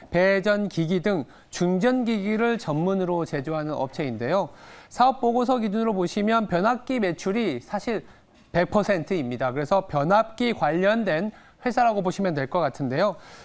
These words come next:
실적 현황도 잠시 말씀드리도록 하겠습니다. 최근 구월 오 일에 단일 판매 공급 계약 공시까지 고려하면 총 열여덟 건의 수주가 발생되어 있습니다.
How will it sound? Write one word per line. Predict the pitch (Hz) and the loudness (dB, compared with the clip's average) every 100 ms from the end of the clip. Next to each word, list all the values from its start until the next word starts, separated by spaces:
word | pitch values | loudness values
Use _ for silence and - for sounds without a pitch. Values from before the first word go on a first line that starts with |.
| - | -20
실적 | - 302 269 285 285 | -2 -2 2 0 2
현황도 | 269 262 240 226 214 220 156 | 2 2 2 2 2 0 -2
잠시 | - 185 170 175 | -4 -4 -4 -2
말씀드리도록 | 165 190 165 151 156 | -2 -2 -4 -2 -2
하겠습니다. | 190 185 - 135 135 | -2 -4 -4 -2 -2
최근 | 127 254 254 262 240 | 0 0 2 2 2
구월 | 220 233 247 220 | 2 4 4 2
오 | 220 269 | 2 2
일에 | 262 190 185 | 2 2 0
단일 | 202 170 202 240 | 0 0 0 0
판매 | 233 226 226 247 254 254 - - | 0 0 0 0 -2 -6 -20 -2
공급 | 180 214 247 | 0 2 0
계약 | - 175 233 - | 0 4 4 2
공시까지 | 185 190 226 - 185 151 160 | -2 -2 -4 0 0 0 -2
고려하면 | 147 143 143 196 190 - - - | -2 0 0 0 -2 -4 -16 -2
총 | 277 269 180 | 0 2 4
열여덟 | 220 226 156 202 277 | 2 2 2 2 2
건의 | 240 190 131 117 | 0 0 -2 -6
수주가 | - 220 190 170 170 165 143 | -6 -6 -2 0 2 2 2
발생되어 | 151 147 180 160 160 139 | 0 0 -2 0 0 0
있습니다. | 135 143 131 127 | -4 -4 -2 0